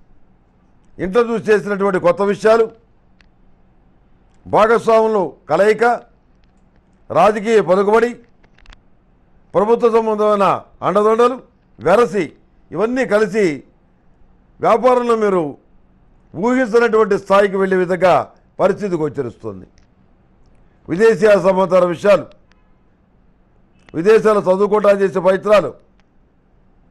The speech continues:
విదేశాల్లో ఉండి ఉద్యోగం కోసం చేస్తున్న ప్రయత్నాలు,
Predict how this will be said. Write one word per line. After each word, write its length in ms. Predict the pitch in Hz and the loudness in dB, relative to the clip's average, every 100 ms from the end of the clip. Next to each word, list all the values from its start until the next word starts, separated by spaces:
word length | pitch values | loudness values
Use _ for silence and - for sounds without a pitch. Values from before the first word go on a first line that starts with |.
| _ _ _ _ | _ _ _ _
విదేశాల్లో 540 | 156 202 226 233 233 | -2 2 2 2 2
ఉండి 260 | 208 208 220 196 - _ | 0 2 0 0 -10 _
ఉద్యోగం 360 | 139 160 226 220 | -14 0 2 2
కోసం 240 | 214 196 196 | 2 0 -2
చేస్తున్న 260 | 202 180 185 | -4 -2 0
ప్రయత్నాలు, 520 | 185 190 214 208 | 0 0 2 2